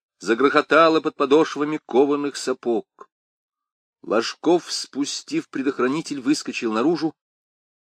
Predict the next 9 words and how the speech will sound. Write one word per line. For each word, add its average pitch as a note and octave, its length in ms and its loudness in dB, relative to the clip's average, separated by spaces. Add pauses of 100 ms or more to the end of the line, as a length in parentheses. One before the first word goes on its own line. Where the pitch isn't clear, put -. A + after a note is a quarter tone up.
(200)
уперся D3+ 540 2
ногой D3+ 300 4
в A2+ 40 0
железный C3+ 480 4
сток - 600 0
и C#3 180 -4
дал C#3+ 340 2
предупредительный B2 760 -8
выстрел. F#2+ 380 -10